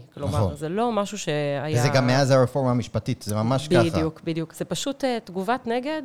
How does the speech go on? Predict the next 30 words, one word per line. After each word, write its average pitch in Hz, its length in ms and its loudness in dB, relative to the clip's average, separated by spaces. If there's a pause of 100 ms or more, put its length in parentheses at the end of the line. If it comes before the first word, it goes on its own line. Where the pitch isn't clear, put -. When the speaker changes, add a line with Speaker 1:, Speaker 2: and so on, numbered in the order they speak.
(140)
Speaker 1:
אה, 170 60 -2 (360)
פר 196 140 -2
אקסלנס 202 680 -4
לרפורמה. 190 720 -4
Speaker 2:
כן. 139 140 4
Speaker 1:
כלומר... 147 280 -2 (500)
הם 202 160 -2
אומרים, 196 360 0
"אנחנו 175 280 -2
רואים 208 220 -2
את 214 100 -6
ההפגנות, 175 520 -2
אנחנו 170 280 -4
רואים 175 200 -2
את 185 120 -6
הסיקור, 180 640 -4
אנחנו 160 300 -4
רואים 170 300 -4
את 175 140 -8
ה-, 160 240 -2
Speaker 2:
לא 139 40 -2
רוצים 143 280 -4
Speaker 1:
את - 0 -
Speaker 2:
לשמוע 127 280 0
את 151 60 0
זה 190 60 4
Speaker 1:
האופן 190 200 4
Speaker 2:
ככה, 196 80 2
Speaker 1:
שבו", 190 440 2
Speaker 2:
ו- 117 280 -6